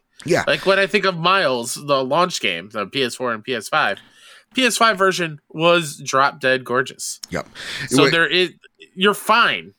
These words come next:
Speaker 2: with,
Speaker 1: Yeah.
Speaker 2: with both versions.
Speaker 1: With,
Speaker 2: You're
Speaker 1: like,
Speaker 2: fine.
Speaker 1: when it comes to just, like, the dynamic lighting alone,
Speaker 2: Yeah.
Speaker 1: it re-, you really do tell the
Speaker 2: Yeah.
Speaker 1: difference between both consoles. And then, like, the load,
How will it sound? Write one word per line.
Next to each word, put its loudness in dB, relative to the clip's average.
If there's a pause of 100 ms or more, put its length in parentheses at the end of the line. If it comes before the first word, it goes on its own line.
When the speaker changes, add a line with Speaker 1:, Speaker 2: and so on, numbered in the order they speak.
Speaker 2:
with, 2
Speaker 1:
Yeah. 2
Speaker 2:
with -4
both -2
versions. -8
Speaker 1:
With, 0
Speaker 2:
You're 4
Speaker 1:
like, 2
Speaker 2:
fine. -2
Speaker 1:
when 2
it 0
comes 0
to 0
just, 0
like, 0
the -2
dynamic -2
lighting 0
alone, -4 (180)
Speaker 2:
Yeah. 0
Speaker 1:
it 4
re-, 0
you -2
really 2
do -2
tell 0
the -4
Speaker 2:
Yeah. 0
Speaker 1:
difference -2
between -4
both -2
consoles. -6 (300)
And 2
then, 2
like, 2
the -2
load, 2